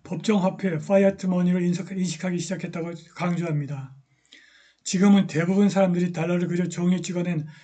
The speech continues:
아무런 가치 없는 법정통화로 여깁니다. 이건 아주 좋은 일입니다.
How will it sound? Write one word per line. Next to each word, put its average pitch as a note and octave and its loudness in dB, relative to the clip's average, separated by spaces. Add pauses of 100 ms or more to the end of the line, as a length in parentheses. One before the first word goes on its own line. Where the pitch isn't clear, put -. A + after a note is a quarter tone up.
(200)
아무런 F#3+ 4
가치 F3 -2
없는 F3+ 2
법정통화로 F3+ -2
여깁니다. D3+ -2 (500)
이건 F#3 0
아주 F#3 0
좋은 F#3 0
일입니다. D3+ -4